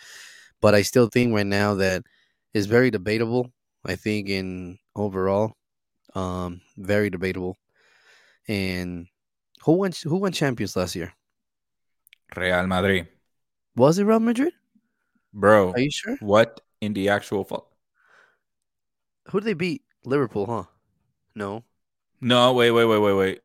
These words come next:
Speaker 1: No, that's what I'm saying. I don't think it was Madrid last
Speaker 2: Oh my
Speaker 1: year, bro.
Speaker 2: God.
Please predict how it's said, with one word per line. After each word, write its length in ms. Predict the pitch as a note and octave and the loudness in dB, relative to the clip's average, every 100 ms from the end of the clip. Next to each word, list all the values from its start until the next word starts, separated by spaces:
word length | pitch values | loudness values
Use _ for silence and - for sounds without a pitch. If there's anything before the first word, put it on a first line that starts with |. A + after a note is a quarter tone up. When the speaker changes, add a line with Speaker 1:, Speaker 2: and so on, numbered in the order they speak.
| C3+ | -2
Speaker 1:
No, 200 | A#2+ G#2+ | 0 0
that's 160 | A2+ | 2
what 40 | D3+ | 0
I'm 60 | |
saying. 240 | C#3 D#3+ B2 | 0 2 4
I 60 | |
don't 140 | C3 F#3 | 4 2
think 120 | A#3+ | 2
it 40 | |
was 140 | A#3 F#3+ | 2 2
Madrid 320 | C#3+ C#3 E3+ | 0 2 4
last 160 | A2+ G2 | 4 2
Speaker 2:
Oh 40 | |
my 100 | G2 | 0
Speaker 1:
year, 80 | F#2 | 2
bro. 220 | F#2+ F2+ | 2 2
Speaker 2:
God. 80 | E2 | -2